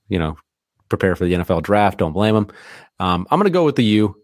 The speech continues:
Uh, I'll take the points. You know, Oklahoma State's offense is certainly not North Carolina's offense. Uh, they're not gonna, they don't scare me, especially without Chuba. So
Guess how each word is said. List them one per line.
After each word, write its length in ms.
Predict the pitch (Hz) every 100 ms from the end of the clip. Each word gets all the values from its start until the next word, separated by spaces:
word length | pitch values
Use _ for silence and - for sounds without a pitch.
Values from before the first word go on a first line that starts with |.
| _
Uh, 40 | 90
I'll 260 | 90 92
take 180 | 92 107
the 60 | -
points. 520 | 107 107 95 - - 107
You 180 | 107
know, 240 | 113 101 95
Oklahoma 360 | 120 113 110
State's 220 | - 107 107
offense 320 | 101 110 98
is 100 | -
certainly 300 | 110 104 101
not 280 | 95 95 - _ -
North 320 | - 101 90
Carolina's 400 | 92 78 98 107 104
offense. 460 | 98 98 98 - - - - _ -
Uh, 180 | 78 78
they're 100 | 87
not 220 | 87 -
gonna, 280 | 87 85 78
they 100 | 95
don't 160 | 95 92
scare 300 | - 98 90
me, 160 | 95
especially 360 | 92 - 90 90
without 220 | 85 82
Chuba. 360 | - 101 95 90
So 300 | 92 85